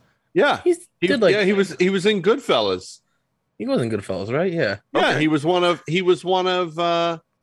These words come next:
Speaker 1: he was one of Paulie's guys in the fifties outside of the cab stand.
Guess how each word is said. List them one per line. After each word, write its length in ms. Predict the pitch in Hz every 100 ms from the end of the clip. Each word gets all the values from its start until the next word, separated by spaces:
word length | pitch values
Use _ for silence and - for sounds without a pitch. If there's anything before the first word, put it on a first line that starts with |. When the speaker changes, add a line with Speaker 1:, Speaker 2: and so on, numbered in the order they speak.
| _ _ _ -
Speaker 1:
he 120 | 180
was 160 | 190 165
one 180 | 196
of 140 | 175 -
Paulie's 560 | 175 180 190 175 135
guys 400 | - 127 117 110
in 120 | 135 123
the 80 |
fifties 840 | 104 - 190 - 139 104 90 - -
outside 540 | 123 131 - 139 139
of 80 | 123
the 80 | 120
cab 400 | - 147 151 139
stand. 580 | - 110 90 76 64